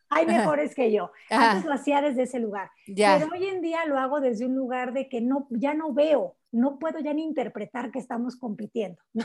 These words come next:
Speaker 1: sé si me
Speaker 2: Sí, sí,
Speaker 1: si,
Speaker 2: sí.
Speaker 1: si me explico. Ujú.
Speaker 2: A mí me
Speaker 1: Pero
Speaker 2: parece muy absurdo también, ya, pe-, lo veo cuando alguien, no sé, a lo mejor me ofrece hacer campañas de marketing y me dicen, "Vamos a ver quién es tu competencia". Yo pienso, "No, no, no, mi conversación no va, eh,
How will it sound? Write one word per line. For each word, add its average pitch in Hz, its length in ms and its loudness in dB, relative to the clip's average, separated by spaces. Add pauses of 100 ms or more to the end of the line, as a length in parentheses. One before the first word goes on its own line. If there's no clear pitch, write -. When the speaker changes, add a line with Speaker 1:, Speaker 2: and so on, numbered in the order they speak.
(120)
Speaker 1:
sé 320 240 0
si 285 120 0
me 254 240 0
Speaker 2:
Sí, 240 480 0
sí, 247 220 0
Speaker 1:
si, - 100 -6
Speaker 2:
sí. 214 300 0
Speaker 1:
si - 80 -20
me - 80 -20
explico. 247 480 -2
Ujú. 226 520 0 (100)
Speaker 2:
A 226 100 6
mí 262 100 6
me 294 100 6
Speaker 1:
Pero - 80 4
Speaker 2:
parece 269 240 6
muy 254 240 4
absurdo 233 540 0
también, 185 520 -2
ya, 190 380 2 (120)
pe-, 190 180 -2
lo 190 160 4
veo 208 300 4
cuando 196 240 2
alguien, 180 480 -2
no 175 200 -4
sé, - 140 -4
a 185 40 2
lo 175 100 0
mejor 175 200 -4
me 185 80 -2
ofrece 180 260 -6
hacer 180 200 -4
campañas 175 480 -2
de 165 100 -2
marketing 165 640 -4
y 147 200 -6 (420)
me 180 80 -4
dicen, 190 200 -2
"Vamos 190 240 0
a 196 40 0
ver 180 120 0
quién 180 160 -2
es 180 100 -6
tu 196 100 -6
competencia". 170 600 -2
Yo 175 160 0
pienso, 180 500 -2 (400)
"No, 202 480 4
no, 202 360 0
no, 202 240 0
mi 196 120 0
conversación 185 500 -2
no 196 100 2
va, 196 200 4
eh, 185 140 -2